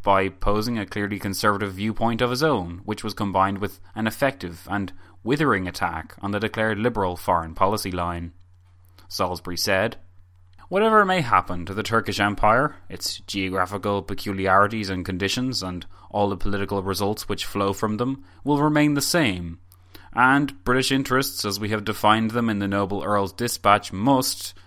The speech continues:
as well as the Turk, occupy a very considerable position in the consideration of Her Majesty's government. The duties of humanity I am very far from disputing.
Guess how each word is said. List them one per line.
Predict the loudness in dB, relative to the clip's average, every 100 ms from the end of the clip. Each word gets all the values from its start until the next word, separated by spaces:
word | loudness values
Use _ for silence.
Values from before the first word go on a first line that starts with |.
| -12
as | -4 -4 -4 -8 -6
well | -4 -4
as | -6
the | -4
Turk, | 2 2 2 -14 -20 -20 -4
occupy | -2 -2 2 4
a | 6
very | 6 4
considerable | 2 0 0 0 0
position | 0 0 0 -2 -4
in | -4
the |
consideration | -4 -4 -2 -2 0 2 2 0 -2
of | 0
Her | 2
Majesty's | 2 2 -2 -6 -8
government. | -2 -2 -2 -8 -10 -16 -20 -20 -10
The | -6
duties | 0 0 2 -2
of | 0
humanity | 2 4 4 4 2
I | 4 4
am | 2 2
very | 4 6 6
far | 4 6 8
from | 6 0 0
disputing. | -2 0 0 0 -2